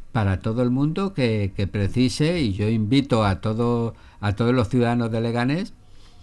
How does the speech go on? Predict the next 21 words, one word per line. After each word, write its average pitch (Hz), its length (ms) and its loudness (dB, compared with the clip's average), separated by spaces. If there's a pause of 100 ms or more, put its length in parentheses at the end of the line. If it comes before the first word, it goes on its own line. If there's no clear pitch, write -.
(460)
que, 104 480 4
que 113 100 0
se 104 160 0
pasen. 107 420 0
Mira, 123 220 0
mañana, 110 720 0
mañana 104 460 0
vamos 131 340 0
a 117 100 0
inaugurar 104 580 -2
en 101 200 0
el 95 160 2
lugar 110 300 0
donde 123 240 2
está 120 340 -2
todo, 117 340 -2 (200)
todo 113 240 0
el 113 80 0
año 120 280 2
el 104 140 0
trono. 160 480 2